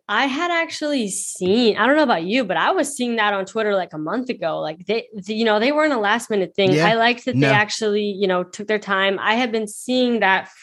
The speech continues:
Speaker 1: for a while, and I think, you know, they were kind of able to build anticipation and hype as a result. Um, I'm not too familiar with, you know, what the perks are and why people are so excited about it,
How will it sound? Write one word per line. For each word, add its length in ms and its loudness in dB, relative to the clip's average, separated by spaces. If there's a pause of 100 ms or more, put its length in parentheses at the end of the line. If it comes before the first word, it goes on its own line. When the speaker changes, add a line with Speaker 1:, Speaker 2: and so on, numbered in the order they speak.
(120)
Speaker 1:
for 300 0
a 100 -4
while, 480 2
and 100 -4
I 120 -4
think, 300 -2 (420)
you 60 -2
know, 120 4
they 140 4
were 80 2
kind 220 0
of 60 -6
able 300 -4
to 140 -14
build 360 0
anticipation 640 -6
and 160 -4
hype 380 -4 (400)
as 260 0
a 60 -2
result. 720 0 (420)
Um, 520 0 (1000)
I'm 140 0
not 180 2
too 140 -2
familiar 440 2
with, 220 -2
you 80 -4
know, 220 0
what 300 2 (120)
the 120 -4
perks 420 -4
are 240 4
and 200 0
why 180 -2
people 260 -8
are 40 -4
so 160 -4
excited 380 -2
about 240 2
it, 160 0